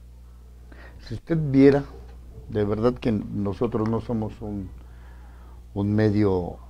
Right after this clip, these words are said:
amarillista, ni tampoco damos notas, eh, de poli-, de policíacas así, de, de cosas tan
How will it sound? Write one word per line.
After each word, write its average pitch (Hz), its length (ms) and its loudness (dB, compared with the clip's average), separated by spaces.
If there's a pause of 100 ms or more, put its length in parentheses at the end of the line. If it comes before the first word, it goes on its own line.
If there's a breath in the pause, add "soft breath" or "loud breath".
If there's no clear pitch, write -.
(120)
amarillista, 90 800 -2
ni 87 100 -4
tampoco 90 540 -8
damos 90 420 -6
notas, 87 480 -8 (1700 loud breath)
eh, 78 500 -6 (340)
de 98 120 2
poli-, 92 460 -4
de 87 520 -4
policíacas 87 680 -6
así, 82 240 -10
de, 73 240 -12 (160)
de 82 100 -14
cosas - 400 -10
tan 80 160 -12